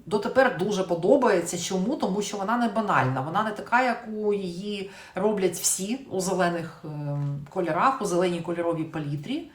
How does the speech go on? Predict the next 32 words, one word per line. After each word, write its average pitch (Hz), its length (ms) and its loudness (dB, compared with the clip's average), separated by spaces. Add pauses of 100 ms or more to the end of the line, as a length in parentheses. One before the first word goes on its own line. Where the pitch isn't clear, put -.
(160)
Ну, 208 80 -2
це 208 120 2
логічно 175 560 2
тут. 330 240 2 (320)
Я 226 260 6
її 285 140 4
зробила 233 760 2
ось 180 120 -4
такою 220 380 -4
рожево-червоною. 170 960 -2
Чому? 180 380 -2
Тому 190 220 -4
що 185 180 -8
я 170 260 0 (100)
вигадала 156 540 -2
собі, 170 400 -6
що 226 160 -10
це 175 200 -4 (100)
буде 220 380 -4 (460)
чар-древо 214 760 4
з 180 360 0
"Ігор 202 360 -4
престола" 143 580 -2 (100)
від, 147 260 -8
е, 143 480 -4 (460)
престолів 175 560 0
від 151 260 -8 (140)
Джорджа 170 300 -2
Мартіна. 127 460 -4 (480)
Я 208 120 4
почитала 190 840 4
опис 165 560 4